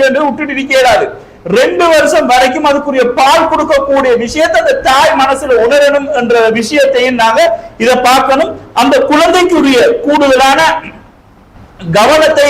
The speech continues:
இஸ்லாம் அவங்களுக்கு செலுத்தியிருக்கின்றதுனால பார்க்கக்கூடியதா இருக்கின்றது. அதே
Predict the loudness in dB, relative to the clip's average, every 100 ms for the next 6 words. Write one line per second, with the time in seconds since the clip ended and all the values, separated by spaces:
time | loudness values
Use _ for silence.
0 | 2 0 0 2 2 2 2 0 0 2
1 | 0 0 -2 0 0 2 2 2 2 0
2 | -2 -10 -18 -4 0 2 2 2 2 4
3 | 4 4 2 0 -4 -6 -14 -20 -20 -4
4 | 0 2